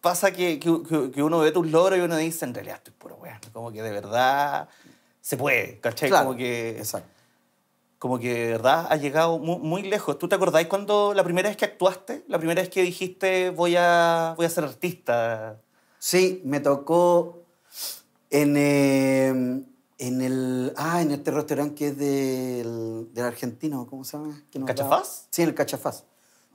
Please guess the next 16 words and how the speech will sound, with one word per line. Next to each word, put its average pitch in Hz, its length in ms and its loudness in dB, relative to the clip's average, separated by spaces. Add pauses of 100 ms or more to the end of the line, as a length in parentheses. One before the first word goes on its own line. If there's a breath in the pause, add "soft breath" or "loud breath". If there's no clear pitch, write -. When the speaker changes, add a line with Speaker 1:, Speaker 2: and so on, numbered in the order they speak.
(440)
Speaker 2:
Lle-, 139 400 0
llegaron 151 500 2
y 165 120 -4
hicieron 185 360 0
como 180 180 -4
un 165 100 -2
casting 247 560 0 (120)
porque 170 380 -2
estaba 208 440 4 (320 loud breath)
el 151 140 2
Club 214 200 0
de 214 100 4
la 185 80 6
Comedia. 156 500 2 (120)
Speaker 1:
Ya. 147 400 2 (480 soft breath)
Speaker 2:
Entonces, 196 640 2